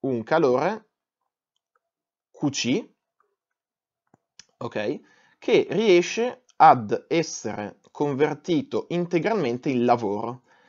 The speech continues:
e quindi questo lavoro vale Q C. Questa è una macchina di Kelvin, eh, impossibile. E poi ci mettiamo invece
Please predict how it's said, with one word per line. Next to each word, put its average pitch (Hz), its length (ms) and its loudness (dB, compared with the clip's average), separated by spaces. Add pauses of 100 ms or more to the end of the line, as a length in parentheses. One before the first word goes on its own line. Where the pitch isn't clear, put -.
(100)
e 185 100 -4
quindi 185 300 2
questo 120 300 0
lavoro 139 680 2
vale 117 420 2
Q - 160 -20
C. - 300 -4 (920)
Questa 196 560 2
è 139 460 0
una 131 220 -2
macchina 147 720 -4 (460)
di 117 220 -8
Kelvin, 131 680 -2 (1120)
eh, 113 400 -4
impossibile. 113 720 -6 (1900)
E 427 60 2
poi 127 460 -2
ci - 120 -4
mettiamo 123 440 -2
invece 196 720 -2